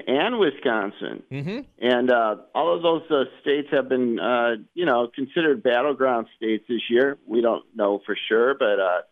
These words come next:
Speaker 1: you know, we'll find out next week. But, uh, yeah, it's important that people understand that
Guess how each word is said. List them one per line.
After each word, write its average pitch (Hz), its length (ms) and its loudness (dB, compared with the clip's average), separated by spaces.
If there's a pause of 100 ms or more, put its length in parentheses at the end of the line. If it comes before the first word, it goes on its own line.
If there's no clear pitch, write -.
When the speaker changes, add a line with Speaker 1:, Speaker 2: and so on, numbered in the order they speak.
(380)
Speaker 1:
you 123 100 0
know, 113 140 2
we'll 120 220 0
find 110 260 0
out 101 220 0
next 101 320 -4
week. 120 320 2 (120)
But, 101 320 -2 (400)
uh, 95 240 0
yeah, 160 340 2
it's - 140 -4
important 143 460 0
that 123 180 0
people 135 460 -2
understand 131 680 0
that 117 180 0